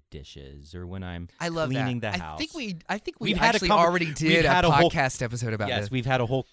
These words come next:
Speaker 1: p-, and so
Speaker 2: Okay.
Speaker 1: go listen to that one.
Speaker 2: So
Speaker 1: But we
Speaker 2: in
Speaker 1: need to move on.
Speaker 2: Right.
Speaker 1: But
Speaker 2: So
Speaker 1: yeah.
Speaker 2: we're gonna do one more song on here.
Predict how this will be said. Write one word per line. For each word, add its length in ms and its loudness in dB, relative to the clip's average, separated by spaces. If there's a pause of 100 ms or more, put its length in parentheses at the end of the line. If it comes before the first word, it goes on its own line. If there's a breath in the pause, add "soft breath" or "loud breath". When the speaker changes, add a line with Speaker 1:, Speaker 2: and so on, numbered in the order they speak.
(120)
Speaker 1:
p-, 220 -6
and 120 -2
so 180 4
Speaker 2:
Okay. 120 2
Speaker 1:
go 120 10
listen 260 4
to 80 -4
that 200 0
one. 140 -2
Speaker 2:
So 160 2
Speaker 1:
But 80 2
we 80 6
Speaker 2:
in 40 4
Speaker 1:
need 120 2
to 80 -2
move 220 2
on. 180 0
Speaker 2:
Right. 340 0
Speaker 1:
But 140 4
Speaker 2:
So 160 2
Speaker 1:
yeah. 180 -2
Speaker 2:
we're 120 -2
gonna 120 -2
do 80 -4
one 200 -4
more 120 -6
song 440 -6
on 180 -8
here. 460 -8